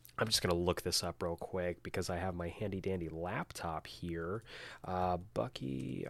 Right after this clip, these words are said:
it's Jack something. Let's see here. Comics, Jack, Jack Monroe, Jack Monroe. So Jack Monroe, I'm sure someone was, like, shouting at me, "Jack Monroe, you idiot."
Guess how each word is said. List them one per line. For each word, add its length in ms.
it's 300
Jack 400
something. 840
Let's 160
see 220
here. 640
Comics, 880
Jack, 840
Jack 540
Monroe, 400
Jack 260
Monroe. 320
So 220
Jack 420
Monroe, 540
I'm 120
sure 200
someone 360
was, 140
like, 140
shouting 480
at 100
me, 140
"Jack 500
Monroe, 460
you 340
idiot." 500